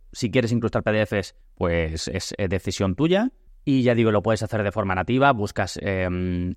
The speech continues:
embed o P D F desde el editor de WordPress y lo puedes incrustar. Y si quieres algo con más opciones,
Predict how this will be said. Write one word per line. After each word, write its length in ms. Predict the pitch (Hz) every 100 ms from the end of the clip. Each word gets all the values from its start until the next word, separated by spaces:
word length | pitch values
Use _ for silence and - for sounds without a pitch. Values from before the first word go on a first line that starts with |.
| -
embed 480 | 113 110 107 107 101
o 80 | 95
P 120 | 104
D 140 | 104 104
F 180 | -
desde 320 | 101 95 92 98
el 60 |
editor 280 | 95 95 101
de 80 | 98
WordPress 380 | 95 101 98 98
y 40 |
lo 80 | 90
puedes 240 | 95 92
incrustar. 380 | 101 123 117 151
Y 60 | 139
si 120 | 101
quieres 240 | 107 104
algo 200 | 113 104
con 180 | - 101
más 240 | 101 104
opciones, 640 | 104 - 113 117 156 -